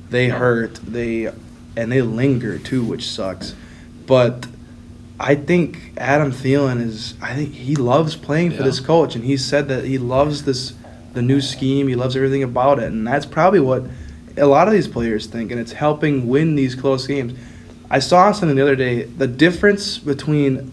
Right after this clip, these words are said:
Speaker 1: last year's team and this year's team is results.
Speaker 2: Yeah.
Speaker 1: When you look at this team, you, we're playing,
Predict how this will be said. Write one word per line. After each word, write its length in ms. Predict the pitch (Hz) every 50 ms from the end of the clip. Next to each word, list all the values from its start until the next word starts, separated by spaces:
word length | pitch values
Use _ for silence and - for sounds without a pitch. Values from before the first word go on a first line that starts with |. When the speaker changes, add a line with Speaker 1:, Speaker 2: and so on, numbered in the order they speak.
| - - - -
Speaker 1:
last 420 | 123 131 143 165 156 - - -
year's 160 | 160 151 135 -
team 360 | - 151 147 147 147 143 139 143
and 140 | 131 117 120
this 260 | 135 135 - - -
year's 160 | 143 135 127
team 440 | 127 123 131 123 120 117 113 113 120 - - - - - - -
is 180 | 135 131 117
results. 640 | 120 120 117 - 120 135 131 - - - - - - - - - -
Speaker 2:
Yeah. 220 | - 113 101 107 -
Speaker 1:
When 220 | - 139 143 143
you 120 | 156 185 196
look 180 | 202 214 208
at 120 | 196 185 -
this 200 | 175 180 180 -
team, 480 | - - 160 143 131 127 123 123 127 - - - - - - - - - - - -
you, 160 | 160 202 -
we're 240 | - 139 147 185 202
playing, 580 | 196 - 220 226 214 208 185 160 131 120 -